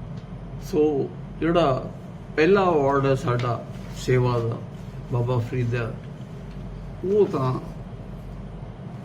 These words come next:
ਉਹਨਾਂ ਦੇ ਉੱਤੇ ਸਹਿਮਤੀ ਹੋਈ ਹੈ। ਜਿਹੜਾ ਖਾਲਸਾ ਜੀ ਦਾ, ਸਾਡੇ ਇੰਦਰਜੀਤ ਸਿੰਘ ਹੋਰਾਂ ਦਾ ਯਾਦਗਾਰੀ ਹੈ, ਉਹ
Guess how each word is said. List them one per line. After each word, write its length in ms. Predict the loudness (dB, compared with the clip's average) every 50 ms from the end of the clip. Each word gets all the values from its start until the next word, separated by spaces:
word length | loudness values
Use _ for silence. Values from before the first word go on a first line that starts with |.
| -10 -12 -10 -10 -10 -10 -10 -10 -12 -10 -10 -10 -8 -4 0
ਉਹਨਾਂ 240 | 2 4 6 6 6
ਦੇ 120 | 8 6
ਉੱਤੇ 300 | 6 6 4 2 0 0
ਸਹਿਮਤੀ 460 | 0 0 0 0 2 2 2 2 2 2
ਹੋਈ 240 | 2 2 2 2
ਹੈ। 200 | 2 0 -2 -4 -6 -8 -10 -10 -12 -12 -12 -12 -12 -12 -12 -12 -10 -10 -10 -10 -10 -10 -10 -10 -12 -12 -10 -10 -6 0
ਜਿਹੜਾ 580 | 2 4 6 8 8 8 8 6 6 4 0 -2 -4 -8 -10 -10 -10 -10 -10 -10 -10 -10 -10 -12 -12 -12 -12 -12 -6 0
ਖਾਲਸਾ 420 | 2 4 4 4 4 4 4 4
ਜੀ 120 | 4 4
ਦਾ, 140 | 2 2 2
ਸਾਡੇ 220 | 2 2 2 4 4
ਇੰਦਰਜੀਤ 420 | 4 2 2 0 0 0 -2 0
ਸਿੰਘ 200 | 0 0 0 0
ਹੋਰਾਂ 340 | 0 -2 0 0 0 0 0
ਦਾ 380 | 2 2 2 2 0 -2 -4 -6 -8 -10 -12 -12 -12 -12 -12 -12 -12 -12 -12 -12 -12 -10 -10 -10 -6 -4
ਯਾਦਗਾਰੀ 760 | 0 2 2 4 2 2 2 2 2 2 2 2 2 2 2 2
ਹੈ, 140 | 2 0 -2 -4 -6 -10 -12 -12 -12 -12 -12 -12 -12 -12 -12 -12 -12 -12 -12 -12 -12 -12 -12 -12 -12 -12 -12 -10 -10 -10 -4 -2 0
ਉਹ 460 | 0 2 4 6 6 6 6 4